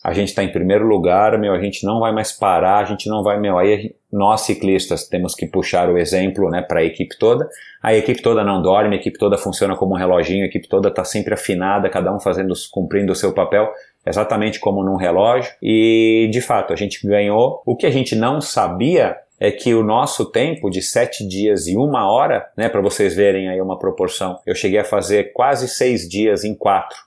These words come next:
Em dois, a gente só fez um dia a mais. Sete dias e uma hora. O que a gente não sabia é que, esse, na verdade, sete dias e cinquenta e cinco si-, minutos. O que a gente não sabia é que esses sete dias e cinquenta e cinco minutos era o recorde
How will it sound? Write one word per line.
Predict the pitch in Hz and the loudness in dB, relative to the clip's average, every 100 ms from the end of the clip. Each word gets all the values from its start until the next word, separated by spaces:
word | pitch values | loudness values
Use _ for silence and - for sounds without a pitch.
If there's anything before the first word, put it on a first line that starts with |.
| _ | _
Em | 98 | -4
dois, | 98 131 135 98 | 2 4 4 2
a | 95 | -2
gente | 110 - | -4 -6
só | 110 | -4
fez | 113 123 | -2 -2
um | 143 151 | -2 -2
dia | 117 135 | 0 0
a | 123 | 0
mais. | 101 95 - - - | -2 -4 -8 -16 -8
Sete | - 113 101 | -4 -2 -4
dias | 98 123 123 - | -2 -2 -2 -2
e | 117 | 0
uma | 127 135 117 | 0 0 0
hora. | 104 92 - - | 0 0 -4 -12
O | 101 | -6
que | 123 | -4
a | |
gente | 127 123 | -2 -4
não | 127 | -4
sabia | 120 113 117 123 | -2 -2 0 0
é | |
que, | 120 | -2
esse, | 110 104 - _ - | -8 -8 -10 _ -10
na | 95 | -6
verdade, | 92 92 101 - | -2 -2 -2 -4
sete | 98 95 | -8 -6
dias | 95 98 | -6 -4
e | |
cinquenta | 95 - 98 95 | -8 -12 -10 -10
e | 90 | -10
cinco | 95 - | -12 -12
si-, | - 95 | -10 -10
minutos. | 98 95 85 - _ | -8 -10 -10 -16 _
O | - | -4
que | |
a | |
gente | 113 131 | -2 -2
não | 123 | -4
sabia | - 110 117 | -2 0 0
é | |
que | 120 113 | -2 -4
esses | - - | -4 -2
sete | 110 - 98 | -2 -2 -2
dias | 104 98 | 0 0
e | |
cinquenta | 92 95 101 95 | -6 -8 -8 -8
e | - | -8
cinco | 95 92 | -10 -10
minutos | 92 95 98 - | -8 -10 -8 -4
era | 107 107 | 0 0
o | |
recorde | 101 95 95 98 98 98 95 92 95 | 0 -4 -4 -10 -10 -10 -10 -10 -14